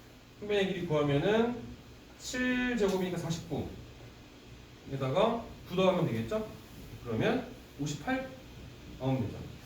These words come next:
오십팔. 이렇게 해주시면 되고.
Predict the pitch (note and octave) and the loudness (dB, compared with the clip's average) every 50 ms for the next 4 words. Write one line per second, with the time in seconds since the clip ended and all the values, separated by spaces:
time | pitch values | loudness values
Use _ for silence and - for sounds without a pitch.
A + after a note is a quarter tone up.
0 | - - - - G#2 - - - G#2 F#2+ G2 C3 F#3 A#3 A#3+ - - - - - | -16 -16 -12 -12 -10 -10 -8 -6 -6 -2 2 2 2 2 2 -2 -6 -10 -14 -16
1 | - - - - - - - - - - - - - - - - - - - - | -16 -16 -18 -18 -18 -18 -18 -18 -18 -18 -16 -16 -16 -16 -16 -14 -14 -16 -16 -16
2 | - - - - - - - - - - - - - - - - - - - - | -18 -18 -18 -18 -16 -16 -16 -16 -16 -16 -16 -14 -14 -14 -14 -14 -14 -14 -14 -14
3 | - - A#2 A2+ - C#3 C#3 C3+ B2+ - C3+ B2+ B2 A#2 G#2 G2 G2 G2 G2 G#2 | -12 -10 -8 -8 -2 2 2 2 4 4 4 4 4 2 0 -2 -4 -2 2 6
4 | C3+ F3 A3 B3+ B3 - | 8 8 8 6 4 0